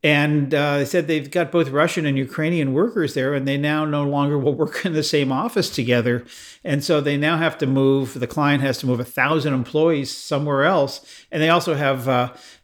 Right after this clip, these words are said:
people in China and, and Taiwan and a number of other places. And they, you know, he said, uh, uh, we,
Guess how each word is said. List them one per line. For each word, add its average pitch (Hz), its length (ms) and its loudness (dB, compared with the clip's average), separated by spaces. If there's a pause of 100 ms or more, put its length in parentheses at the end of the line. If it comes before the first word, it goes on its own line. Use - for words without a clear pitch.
people 131 220 -2
in 123 80 -2
China 143 920 0
and, 123 500 -2
and 127 380 -4
Taiwan 135 880 -2
and 135 320 -2
a 135 40 -2
number 143 180 -2
of 135 80 0
other 165 160 2
places. 139 360 -2
And 135 140 -2
they, 143 80 2
you 165 340 -2
know, 123 80 -4
he 127 160 -4
said, 135 400 2
uh, 131 220 0 (640)
uh, 123 320 -2
we, 139 500 2